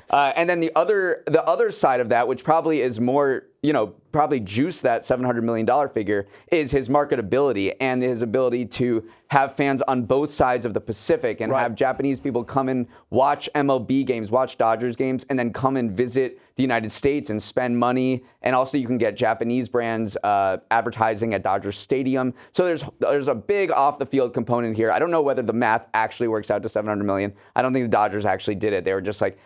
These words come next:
Speaker 1: "This creates a, ironically, a halo,
Speaker 2: Yeah.
Speaker 1: uh, around, uh, around us that, uh, will, you know, just, like, create our, you know, drive value in our brand for a decade to come."
Speaker 2: Right. There's, there's a lot of upside. And then the downside is the Dodgers are actually, like, pretty good. They've sold out.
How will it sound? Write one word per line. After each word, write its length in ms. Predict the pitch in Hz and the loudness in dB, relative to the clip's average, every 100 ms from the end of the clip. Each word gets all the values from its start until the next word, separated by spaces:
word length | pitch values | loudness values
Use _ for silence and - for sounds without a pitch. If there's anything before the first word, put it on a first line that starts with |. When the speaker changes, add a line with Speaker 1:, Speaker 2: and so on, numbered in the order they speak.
| _ | _
Speaker 1:
"This 180 | 147 147 | -2 -2
creates 500 | - 160 135 123 - 113 | -2 0 2 0 -2 0
a, 260 | 110 90 - _ - | 0 0 -6 _ -2
ironically, 540 | 123 147 151 120 113 | 0 0 0 -2 -2
a 60 | 101 | -2
halo, 600 | 107 143 135 98 98 120 _ - | 0 0 2 2 0 -2 _ -6
Speaker 2:
Yeah. 200 | 123 120 | 0 2
Speaker 1:
uh, 120 | 113 | 2
around, 480 | 127 127 110 110 104 | 2 2 0 -2 -2
uh, 320 | - 104 101 | 0 2 2
around 380 | - 123 113 113 - | 2 2 0 -2 -2
us 400 | 110 107 110 - - | 0 0 -2 -10 -6
that, 420 | 110 107 101 98 | -2 2 2 0
uh, 260 | 101 98 98 | 0 2 2
will, 480 | 95 110 104 101 - _ _ - | 2 2 2 0 -4 _ _ -2
you 60 | |
know, 200 | 117 107 104 | 0 0 -2
just, 200 | 120 117 | -4 0
like, 220 | 107 - _ _ _ - | -2 -2 _ _ _ -10
create 380 | - 123 123 - | -2 0 0 0
our, 140 | 113 - | 0 0
you 120 | 117 | -2
know, 180 | 104 92 - | -2 -4 -2
drive 280 | 123 123 101 | 0 2 2
value 340 | 98 110 110 | 0 0 0
in 60 | 107 | 0
our 120 | 98 | 0
brand 420 | 95 98 95 98 | 0 -2 0 -4
for 400 | - 101 98 90 - _ 104 | -2 0 0 -2 -8 _ -6
a 40 | |
decade 340 | 101 101 101 95 | -2 -2 -2 -4
to 60 | |
come." 140 | 98 131 | -4 -2
Speaker 2:
Right. 200 | 127 113 | 0 0
There's, 220 | 165 156 | -2 0
there's 220 | 143 170 | 0 0
a 40 | |
lot 180 | 156 170 | 2 2
of 80 | 156 | 2
upside. 360 | 143 147 143 127 | 0 2 2 2
And 80 | 131 | 0
then 120 | 131 | -2
the 80 | 117 | -2
downside 500 | 123 123 175 160 135 | 0 0 2 0 0
is 140 | 120 | -2
the 80 | 120 | -4
Dodgers 380 | 120 135 170 139 | 0 0 0 0
are 60 | |
actually, 300 | 135 135 - | 2 0 0
like, 200 | 120 107 | -2 -2
pretty 240 | - 143 120 | -4 -4 -2
good. 340 | 98 110 - | -2 -2 -2
They've 180 | 123 113 | -2 -2
sold 420 | - - 147 127 | -2 0 2 2
out. 320 | 117 123 135 | 2 2 0